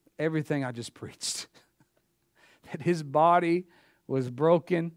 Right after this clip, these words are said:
He had to put on a body to be broken. That body broken for us gave him, made him, uh, perfect through suffering, become the perfect sacrifice, so that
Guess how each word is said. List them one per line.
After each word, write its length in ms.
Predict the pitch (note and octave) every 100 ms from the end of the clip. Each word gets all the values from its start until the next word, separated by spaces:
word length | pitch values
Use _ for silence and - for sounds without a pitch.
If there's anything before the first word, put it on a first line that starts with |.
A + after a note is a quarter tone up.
| _ _ _ _ _ _ _ _ _ _ _ -
He 160 | D3
had 140 | C3+ C#3+
to 80 |
put 180 | B2 F3+
on 160 | F3+ F3+
a 60 |
body 360 | E3 F3 F3+ F#3
to 140 | - F#3
be 120 | F#3+
broken. 500 | F3+ F#3 F3+ G3 F#3 _ _ _ _ _ _ _ _ _ _ _ _ _ _ -
That 200 | D#3 D#3
body 300 | F#3+ F3 E3+
broken 440 | D#3 F#3 F3 F3+
for 200 | - F3
us 280 | E3+ E3 - _ _ _ C3+
gave 300 | C3+ F3 F#3
him, 420 | F#3+ F#3 F3+ F3+ _ _ _ _ _ -
made 260 | D3+ E3 G3
him, 300 | F#3 F3+ F3 -
uh, 260 | D3+ D3 - _ -
perfect 460 | G#3 G#3 G#3+ G#3
through 120 | G3+ F#3+
suffering, 600 | - G#3+ - A3+ G#3+ G3
become 240 | F3 G#3
the 80 | F#3+
perfect 440 | - G#3+ G#3 G3+
sacrifice, 920 | - F#3+ G3 A#3 G#3 G#3 G#3 G#3 - _ _ _ _ _ _ _ _ _ _ _ _
so 280 | - F3 F#3+
that 380 | G3+ G3+ -